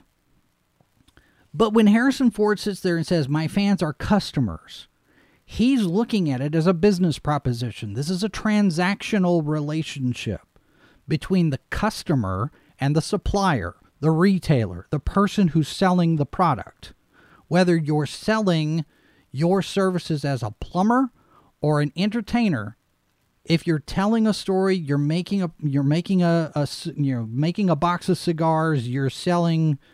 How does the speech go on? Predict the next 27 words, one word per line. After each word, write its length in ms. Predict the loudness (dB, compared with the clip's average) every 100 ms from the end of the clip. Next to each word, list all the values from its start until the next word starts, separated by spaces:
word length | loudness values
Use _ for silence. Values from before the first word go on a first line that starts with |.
| _ _ _ _ -2
uh, 300 | 0 0 -2
beer 380 | 0 2 4
and 160 | 2 2
pretzels 640 | 2 0 0 0 0 -2 -4
or 180 | -2 0
baseball 800 | 2 0 0 -2 -2 2 2 2
or 140 | -2 -2
whatever. 580 | 2 2 4 2 -2 -14 _ -20 _ _ _ _ _ _
The 120 | -4
person 640 | 0 2 2 0 0 0 2
who 220 | 2 0
buys 560 | 0 0 0 2 0 -2
the 140 | -6
ticket, 720 | -4 -4 -2 -6 -10 -18 -20 -20 _ _ -12
the 80 | -8
person 400 | -4 -2 2 4
who 120 | 4
buys 540 | 2 -2 0 0 0
the 100 | -2
product 520 | -4 -2 0 -2 -4 -4
is 120 | -4
a 40 |
customer 640 | -4 -4 -4 -4 -4 -4 -4
and 240 | -2 -2
should 580 | -4 -8 -2 0 0 0
be 200 | 0 2
respected, 1000 | 2 2 0 -4 -4 -4 -4 -2 -2 -4